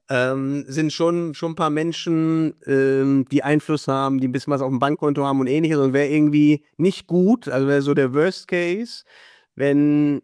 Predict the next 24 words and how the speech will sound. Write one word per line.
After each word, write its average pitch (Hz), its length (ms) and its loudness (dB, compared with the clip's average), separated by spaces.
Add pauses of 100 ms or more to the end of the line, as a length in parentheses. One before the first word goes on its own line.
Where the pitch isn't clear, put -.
(140)
von 143 220 -2
unseren 139 280 2
sechshundertsiebenundachtzigtausend 151 1300 0
Golfern 156 680 0 (540)
die 143 140 -4
Daten 147 520 0
irgendwie 143 560 4
geleakt 139 380 0
werden 117 200 0
oder 117 120 -2
sowas. 135 200 0
Das 139 120 -4
ist 143 160 -4
sowas, 143 260 0
was 139 220 -4
dieser 147 240 -2
Verband 139 480 -2
und 127 160 -4
wir, 143 460 0 (420)
äh, 127 220 0
never 147 320 2
ever 147 200 0
erleben 131 380 0
wollen. 147 500 -2